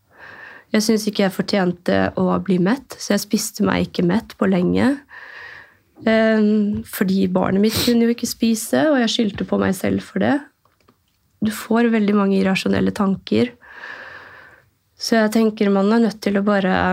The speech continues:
jeg har ikke noe annet råd enn bare å komme seg gjennom det. Fordi dagene går enten du vil eller ikke. Eh, på et eller annet tidspunkt så kommer jo, kommer man jo til et sted hvor man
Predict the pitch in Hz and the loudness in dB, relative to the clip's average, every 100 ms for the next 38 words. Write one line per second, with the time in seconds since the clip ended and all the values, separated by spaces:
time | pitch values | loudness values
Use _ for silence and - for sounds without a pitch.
0 | 196 214 - _ _ _ _ _ _ _ | 0 -2 -8 _ _ _ _ _ _ _
1 | _ _ _ _ _ _ - 240 233 226 | _ _ _ _ _ _ -6 0 0 -2
2 | - 214 180 170 180 202 220 196 202 196 | -2 0 2 2 0 2 2 2 2 0
3 | 190 - 175 165 - - - - - 240 | 0 0 2 2 0 -2 -2 -2 -2 -4
4 | - _ _ _ _ - 233 220 208 208 | -8 _ _ _ _ -4 0 2 2 2
5 | 180 190 196 196 185 190 190 190 - 180 | 0 0 2 2 2 2 0 0 0 2
6 | 185 180 180 185 190 185 - 202 247 - | 2 2 0 0 0 -4 -2 -2 -2 -8
7 | _ _ _ _ _ _ _ _ - - | _ _ _ _ _ _ _ _ -18 -16
8 | - 226 214 208 208 240 220 220 196 185 | -4 0 2 0 0 -2 0 0 0 0
9 | 190 - - 214 214 226 - 98 87 87 | -4 -8 -4 -2 -2 -2 -2 0 2 2
10 | 190 - 196 - _ _ - - - - | 2 0 -2 -8 _ _ -20 -20 -20 -20
11 | - _ _ _ _ - 202 185 185 202 | -20 _ _ _ _ 0 2 2 2 2
12 | 220 220 214 190 190 - 196 175 175 185 | 0 0 0 0 -2 -2 -2 0 0 2
13 | 190 190 190 185 185 | 2 2 2 2 2